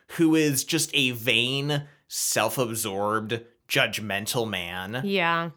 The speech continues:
Speaker 1: And it's interesting because in some ways, like, a lot of this is played for comedic effect.
Speaker 2: Uh-huh.
Speaker 1: But I almost kind of see him as being similar, but almost the opposite to another famous Jane Austen father, uh,
Speaker 2: Mm-hmm.
Speaker 1: Mister, uh, Bennet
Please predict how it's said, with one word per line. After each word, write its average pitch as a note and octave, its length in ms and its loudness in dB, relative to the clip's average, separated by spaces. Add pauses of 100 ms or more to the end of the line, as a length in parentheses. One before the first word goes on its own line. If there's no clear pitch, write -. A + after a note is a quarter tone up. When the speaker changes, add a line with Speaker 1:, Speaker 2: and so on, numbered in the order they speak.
Speaker 1:
And F#3 100 6
it's F3+ 140 4
interesting G3 440 0
because D#3 300 2
in D3+ 160 0
some F#3+ 300 2
ways, C#3+ 340 4
like, D3 120 2
a D3+ 40 4
lot E3 160 8
of E3+ 60 2
this D3+ 160 2
is C3+ 120 -2
played C3 380 -2
for A2+ 200 -2
comedic A#2 460 0
effect. F#2 520 -8
Speaker 2:
Uh-huh. F3+ 440 0 (200)
Speaker 1:
But E3+ 140 6
I E3+ 80 10
almost A3+ 280 2
kind A#3+ 140 2
of F#3 80 2
see F3 220 2
him D#3+ 200 0
as C#3 140 2
being C3 600 2 (280)
similar, C#3+ 680 2
but C#3+ 160 2
almost B2+ 380 0
the A2+ 140 -4
opposite A2+ 800 0
to G#2+ 300 0
another A2 340 0
famous G2+ 580 0
Jane G2+ 340 -2
Austen F#2+ 680 0 (420)
father, F#2 680 0 (120)
uh, G2+ 400 4
Speaker 2:
Mm-hmm. G2+ 300 -2
Speaker 1:
Mister, G#2 520 0
uh, F2+ 380 2 (140)
Bennet G2 360 4